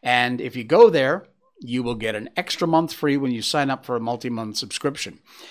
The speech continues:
Give your dog exactly what they want. It's a monthly subscription. Every month arrives at your door a box full of the coolest stuff for your dog,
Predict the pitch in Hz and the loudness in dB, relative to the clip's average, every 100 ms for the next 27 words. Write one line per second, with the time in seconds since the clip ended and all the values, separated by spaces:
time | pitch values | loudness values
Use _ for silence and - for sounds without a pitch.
0 | - - - 165 190 180 175 160 156 131 | -20 -12 2 4 6 8 8 6 0 -2
1 | 127 127 208 214 226 214 220 208 196 190 | -2 2 2 2 0 0 0 0 0 0
2 | 156 147 135 143 135 156 220 220 233 247 | 0 -2 0 0 2 2 0 0 -2 -2
3 | - 170 143 - 156 170 156 175 247 196 | -2 2 2 2 -2 -2 0 2 2 4
4 | 165 156 123 127 180 151 175 160 151 131 | 4 2 4 4 4 0 -4 -2 -2 0
5 | 123 127 131 - - - - 113 - 135 | 0 0 -4 -12 -20 -10 -2 -2 0 4
6 | 143 - - - - - - - 202 196 | 6 6 2 -10 -12 -20 -10 2 2 2
7 | 160 151 - 190 196 196 - - 143 - | 0 -2 0 2 4 2 -2 0 0 0
8 | 147 131 120 110 98 101 | -2 -2 -2 -2 -4 -6